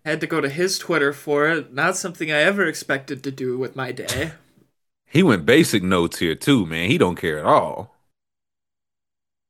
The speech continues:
Speaker 2: Thank you, Brooklyn. <clears throat> A very heartfelt thanks to Joe and Claire Sy, along with Sean Marks, for giving me the opportunity to coach the Brooklyn Nets.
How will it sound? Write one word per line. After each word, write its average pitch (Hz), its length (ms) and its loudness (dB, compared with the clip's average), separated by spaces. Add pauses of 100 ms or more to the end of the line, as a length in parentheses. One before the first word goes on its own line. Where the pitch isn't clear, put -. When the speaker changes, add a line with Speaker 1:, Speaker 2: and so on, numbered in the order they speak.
(100)
Speaker 2:
Thank 147 260 2
you, 85 140 -6
Brooklyn. 76 540 -6 (1400)
<clears throat> - 0 -
A - 300 -8 (2000)
very 180 240 6
heartfelt 147 580 2
thanks 120 260 -4
to 104 100 -10
Joe 107 300 -4
and 101 100 -10
Claire 98 280 -4
Sy, 87 260 -6
along 98 300 -6
with 90 140 -10
Sean 92 300 -8
Marks, 82 280 -10
for 85 140 -14
giving 110 420 -4
me 104 160 -4
the 85 180 -6
opportunity 85 760 -8
to - 60 -16
coach - 360 -14
the - 60 -16
Brooklyn - 460 -16
Nets. - 460 -20